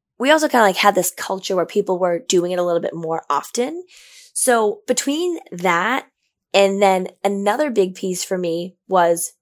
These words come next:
Run Disney. And I'll talk a little bit more about that in a minute. So I figured out what really works for me personally when I'm gonna come down here and work from Disney. And that's, I think, one of the most important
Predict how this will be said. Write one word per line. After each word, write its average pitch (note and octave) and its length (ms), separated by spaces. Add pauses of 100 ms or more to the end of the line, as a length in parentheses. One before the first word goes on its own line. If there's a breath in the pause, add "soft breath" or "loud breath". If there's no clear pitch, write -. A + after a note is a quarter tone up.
Run E3+ 280
Disney. - 600
And F#3 100
I'll E3+ 80
talk A3 240
a A3+ 40
little A3 120
bit F#3+ 140
more F3 180
about F3 240
that E3+ 280 (120)
in F3 80
a E3 80
minute. E3+ 380 (200)
So - 140
I A3+ 60
figured F4 300
out D#4 220
what G#3 220
really G#3 180
works F3 520 (400)
for G#3 100
me F3 400
personally B3+ 760
when F#3+ 460 (140)
I'm F#3 260
gonna F3+ 240
come F#3 320
down F3 280
here F3 340
and E3+ 200
work F3 300 (120)
from - 280
Disney. - 460 (240)
And G#3 300
that's, A3+ 280
I F4+ 80
think, C4 160
one A3 160
of G3+ 80
the G3 80
most F#3 240
important G#3+ 640